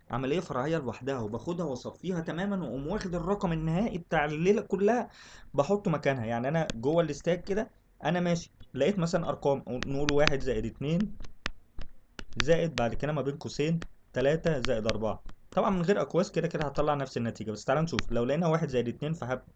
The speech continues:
هي-، هيبدا يمشي واحد، وبعدين، آه، هيطنش الاوبريتور، بعد كده هي-، هي-، هينزل بقى ايه؟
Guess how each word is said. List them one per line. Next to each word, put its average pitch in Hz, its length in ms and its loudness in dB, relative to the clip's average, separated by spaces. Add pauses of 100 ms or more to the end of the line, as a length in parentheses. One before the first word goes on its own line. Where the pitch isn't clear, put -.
(180)
هي-، 131 180 0
هيبدا 143 300 0
يمشي 131 280 -4
واحد، 165 360 0 (4000)
وبعدين، 135 520 4 (220)
آه، 110 680 -4 (180)
هيطنش 139 540 0
الاوبريتور، 117 840 -2
بعد 123 180 2
كده 120 240 -2
هي-، 113 280 -2
هي-، 107 360 -6
هينزل 123 500 -4
بقى 131 140 0
ايه؟ 131 280 0